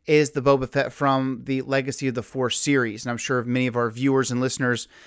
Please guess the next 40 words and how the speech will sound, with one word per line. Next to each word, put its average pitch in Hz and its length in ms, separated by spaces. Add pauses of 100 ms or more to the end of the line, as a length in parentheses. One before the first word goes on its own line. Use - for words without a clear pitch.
(200)
um, 120 340
if - 180
you've 117 280
read 147 200
that 135 160
series, 135 540
you 123 320
totally 131 320
agree 123 280
that 117 180
Boba 127 200
Fett 127 240
is, 117 280 (380)
um, 110 500 (420)
probably 165 340
in, 131 140
in 131 160
s-, - 160
part 156 340
of 127 80
his 131 160
prime, 131 500
not 147 160
necessarily 123 380
physically, 147 520
but 123 160
emotionally, 131 840
and 107 180 (380)
as 123 160
a 127 60
leader, 139 540
as 143 240
the 139 100
Mandalore 131 680
is, 113 140
is 113 240
getting 131 320
to - 100
his 123 160
prime 127 460